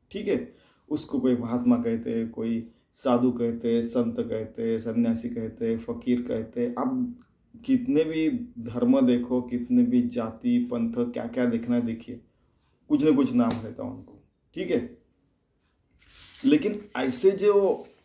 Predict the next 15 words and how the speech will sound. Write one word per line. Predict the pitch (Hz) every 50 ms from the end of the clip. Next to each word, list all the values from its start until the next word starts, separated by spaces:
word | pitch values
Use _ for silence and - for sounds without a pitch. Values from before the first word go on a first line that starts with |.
| _ _ - _ _ _ _ _ _ _ _ _ _ 127
व्यक्ति | 139 143 - - - 170
रहते | 151 147 139 123 151
हैं, | 151 156
वो | 160
बहुत | 143 123 113 143 151 156 127 117 -
दुर्लभ | - 135 127 131 147 147 135 117
रहते | 120 120 117 - - -
हैं। | - - - _ _ _ _ _ _ _ _ _ _ _ _ _ _ _ _ _ _ _ _ _ _ _ _ _
और, | 127 127 123 120 123 120 120 -
अ, | - - - 64 64 - 127 - - - - - - _ _ _ _ _ _ _ _ _ _ _ _ _ _ _ _ _ _ _ _ _ _ _ _ _ _ _ _ _ _ _ _ _ _ _ _ _ -
इसका | 123 - - - 180
कारण | 170 - 165 156 165 175
ये | 185 180 185 185
है | 175 185 196 196 - - - _ _ _ _ _ _ _ _ _ _ _ _ _ _ _ _ -
कि | 151 147 147 147 151 156 - -